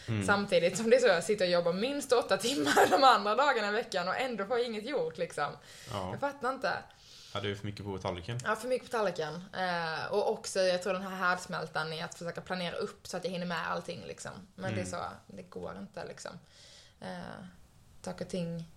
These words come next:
Speaker 2: måste få ta sin stund och sin paus och sin närvaro.
Speaker 1: Mm.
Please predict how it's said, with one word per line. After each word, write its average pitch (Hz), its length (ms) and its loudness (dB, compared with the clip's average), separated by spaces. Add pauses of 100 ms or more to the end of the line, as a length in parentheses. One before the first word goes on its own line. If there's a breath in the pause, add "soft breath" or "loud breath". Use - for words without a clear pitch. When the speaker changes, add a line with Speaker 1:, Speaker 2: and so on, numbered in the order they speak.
(260)
Speaker 2:
måste 190 300 -4
få - 120 -10
ta 170 260 -2
sin 175 200 -4
stund 170 380 -2
och 160 80 -2
sin 180 300 -6
paus - 420 -2
och 180 80 -4
sin 180 160 -2
närvaro. 175 500 -4 (360)
Speaker 1:
Mm. 101 340 -2